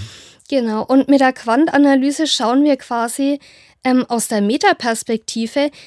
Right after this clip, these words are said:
in welche Bereiche müssen wir überhaupt gucken. Vielleicht so ähnlich wie das große Blutbild beim Arzt.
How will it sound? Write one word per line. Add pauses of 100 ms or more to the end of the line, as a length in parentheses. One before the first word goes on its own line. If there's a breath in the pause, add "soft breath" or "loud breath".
(140 loud breath)
in
welche
Bereiche
müssen
wir
überhaupt
gucken. (260 loud breath)
Vielleicht
so
ähnlich (180)
wie
das
große
Blutbild
beim
Arzt.